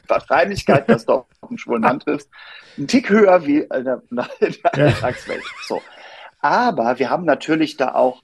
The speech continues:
Speaker 1: gelernt, wir haben immer ge-, ich habe immer früher gesagt, man lernt natürlich die Zeichen zu deuten, das Flirten und
Speaker 2: Ja.
Speaker 1: so und hier und da, ne, "Ach, vielleicht hat er mich doch angeflirtet." Man fragt dann, wenn man dann auch, auch redet, sich unterhält bei einem Getränk oder so,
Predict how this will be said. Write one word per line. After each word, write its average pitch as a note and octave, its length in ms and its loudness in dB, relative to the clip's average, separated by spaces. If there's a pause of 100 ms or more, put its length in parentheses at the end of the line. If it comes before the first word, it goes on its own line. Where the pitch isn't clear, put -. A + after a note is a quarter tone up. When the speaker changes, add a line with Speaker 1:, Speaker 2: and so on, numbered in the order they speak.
Speaker 1:
gelernt, A#2+ 680 -2
wir C#3 120 -2
haben D3+ 100 0
immer E3+ 160 -2
ge-, C#3 200 -8
ich B2 140 -8
habe D#3 160 -2
immer D3+ 120 -2
früher D3 140 -6
gesagt, C3 220 -2
man B2+ 140 -2
lernt A#2 200 0
natürlich C#3+ 240 -12
die G#3 120 -12
Zeichen A3+ 420 -2
zu - 100 -6
deuten, G2 380 0
das A#2 120 -8
Flirten C3 500 2
und A#2 180 -4
Speaker 2:
Ja. A2 80 4
Speaker 1:
so G#2+ 60 4
und A2 100 0
hier G#2+ 100 -10
und G#2+ 120 -10
da, A#2+ 180 4 (320)
ne, B2+ 160 2
"Ach, - 160 -2
vielleicht A#2 200 0
hat B2 100 -4
er A2+ 60 2
mich A2+ 120 -6
doch A#2 160 -4
angeflirtet." A#2 640 0
Man B2 120 0
fragt A2+ 400 -2
dann, A#2 140 -2
wenn A2+ 100 -4
man A#2 180 -4
dann A2+ 200 -6
auch, F#2 160 -2 (120)
auch B2 180 -12
redet, D3 480 0
sich B2+ 120 -16
unterhält C#3 460 -6
bei - 60 2
einem A#2+ 120 -2
Getränk B2 460 -6
oder A2+ 140 -2
so, A2+ 100 -6